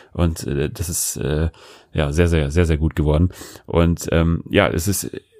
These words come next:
es ist selten habe ich was so, ähm, Ambivalentes gesehen und, ähm,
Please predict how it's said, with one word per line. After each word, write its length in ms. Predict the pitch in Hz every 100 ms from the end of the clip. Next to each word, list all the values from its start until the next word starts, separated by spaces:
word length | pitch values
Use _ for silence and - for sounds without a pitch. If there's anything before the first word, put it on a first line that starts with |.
| _ -
es 160 | 107
ist 300 | - - - - _ - - _ _ _ _ - _ -
selten 460 | 92 107 139 131
habe 80 | 107
ich 100 | 104
was 160 | 104 -
so, 240 | 113 101 -
ähm, 540 | 73 73 90 87 90
Ambivalentes 760 | - 107 120 98 92 107 117 -
gesehen 400 | 101 90 98 98
und, 380 | - 87 87 - - - _
ähm, 540 | - 87 85 80 80